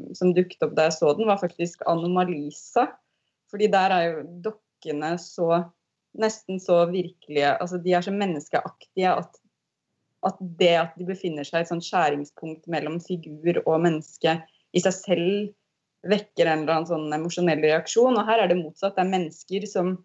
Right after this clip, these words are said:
på grunn av lyssettingen og eh, og kameraarbeidet og sånne type ting, de framstår nesten som todimensjonale, eller liksom som marionetter, og bevegelsene deres er også veldig sånn marionetteaktige. Eh,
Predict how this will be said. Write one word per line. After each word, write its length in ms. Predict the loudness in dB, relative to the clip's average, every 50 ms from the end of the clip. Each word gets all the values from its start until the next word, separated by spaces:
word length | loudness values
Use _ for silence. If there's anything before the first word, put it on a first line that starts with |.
| _ _ _ _ _ _ -2
på 80 | 0 2 2
grunn 160 | 2 2 2
av 140 | 0 2 2
lyssettingen 680 | 0 0 0 -2 -6 -6 -6 -6 -4 -2 0 0 0 -2 -2 0
og 320 | 2 2 4 4 2 2 0 -4 _ _ _ _ _ -20 _ _ _ _ -4 0
eh, 260 | 2 2 2 2 2 2
og 140 | 2 2 2
kameraarbeidet 1200 | 2 0 0 0 -2 -2 -2 -2 -2 0 0 0 -2 -2 -4 -4 -2 -2 0 0 0 -2 -4 -6 -6 -4
og 500 | -2 -2 0 0 -2 -2 -2 -4 -8 -8 -4
sånne 200 | -2 -2 -2 -2
type 200 | -4 -8 -6 0
ting, 240 | 2 4 4 4 2 -4 _ -14
de 240 | -6 -2 -2 -2 -2 -2 _ _
framstår 380 | 0 0 2 0 0 0 0 2
nesten 360 | 0 0 -4 -6 _ -10 -8 -4
som 160 | -2 -4 -4 -2
todimensjonale, 1160 | 0 -2 0 0 0 -4 -4 -2 0 2 2 2 2 0 -2 -2 0 2 2 4 4 4 4 4
eller 180 | 2 2 0 -2
liksom 240 | -4 -6 -8 -6 -2
som 260 | -2 -2 -2 -2 -2 0
marionetter, 800 | 4 4 4 4 4 0 -2 _ _ _ 2 2 4 4 6 4 4 4 2
og 80 | 0 -2 -4 -2
bevegelsene 800 | 0 2 2 2 2 0 -2 -4 -8 -10 -10 -12 -12 -8 -4 -2
deres 200 | -2 0 0 0
er 100 | -2 -2
også 140 | -2 -2 -4
veldig 160 | -4 -6 -6
sånn 160 | -10 -8 -6 -4
marionetteaktige. 1160 | -2 -2 0 0 0 0 -2 _ _ _ -8 -6 -6 -6 -8 -10 -20 _ 0 2 2 2 2 0 -2 -8 -20 -20 _ _ _ _ _ _ _ _ 0
Eh, 500 | 2 4 4 4 4 2 2 0 -2